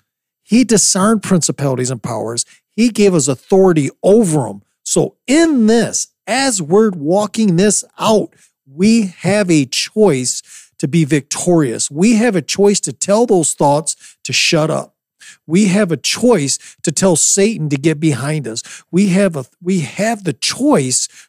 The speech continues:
to walk victorious in all that we do.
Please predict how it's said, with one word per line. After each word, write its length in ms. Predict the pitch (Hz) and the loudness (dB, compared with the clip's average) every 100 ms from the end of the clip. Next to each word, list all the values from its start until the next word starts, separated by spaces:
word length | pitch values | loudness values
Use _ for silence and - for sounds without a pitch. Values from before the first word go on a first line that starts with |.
| - | -4
to 80 | 156 | 0
walk 360 | 147 190 196 | 2 0 -2
victorious 880 | 143 151 - - 202 220 175 123 - | -4 -6 -6 -8 0 2 2 0 -4
in 140 | 165 147 | -6 -10
all 400 | - 170 180 185 | -8 -2 0 0
that 220 | 185 139 | 0 0
we 200 | 170 156 | 0 2
do. 320 | 156 156 | 2 2